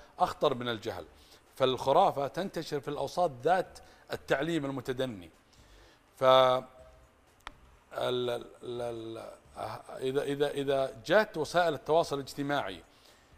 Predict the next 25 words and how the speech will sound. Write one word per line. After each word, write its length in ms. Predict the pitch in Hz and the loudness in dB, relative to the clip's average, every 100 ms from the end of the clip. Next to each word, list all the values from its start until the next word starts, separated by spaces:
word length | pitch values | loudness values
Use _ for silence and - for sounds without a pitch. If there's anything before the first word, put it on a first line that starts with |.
| - | -10
واقتحمت 680 | 123 123 131 - 196 175 147 | -4 0 0 0 -2 -2 -2
مثل 200 | 196 220 | -2 0
ما 120 | 202 | 2
هو 80 | 165 | 2
صايرة 340 | 156 151 123 | 4 4 4
في 140 | 113 127 | 0 0
هذا 200 | 131 123 | 0 0
العصر، 380 | 110 147 - - - | 0 0 -2 -4 -8
عندما 240 | 135 139 | -8 -8
اقتحمت 440 | - 160 151 139 | -4 -6 -4 -8
وسائل 280 | 131 113 151 | -8 -2 0
التواصل 360 | 135 147 147 135 | 0 -4 -6 -6
الاجتماعي 600 | 127 - 139 131 131 139 - - 123 | -12 -12 -8 -8 -8 -10 -16 -8 0
أو 120 | 135 | 0
الثورة 400 | - 208 208 180 | 2 4 6 6
الرقمية 600 | 160 156 151 147 147 131 | 6 4 2 0 0 0
دخلت 420 | 131 156 151 139 | 0 0 0 0
على 180 | 131 143 | -2 -2
مجتمعات 560 | 135 - 139 135 151 - - - - 123 | -4 -6 -4 -2 -4 -6 -16 -20 -18 4
ذات 300 | 143 175 - - | 10 10 8 -2
تعليم 400 | 135 131 160 139 | -2 0 -2 -4
متدني، 640 | 131 143 139 156 139 160 185 - - - 185 | -4 -4 -2 -2 -4 -6 -10 -20 -20 -4 0
أفرزت 540 | 240 220 175 165 165 | 2 0 0 -2 -2
لنا 280 | 185 180 170 | 0 0 -2
قدوات 600 | 160 147 139 151 170 156 | -2 -4 0 4 4 4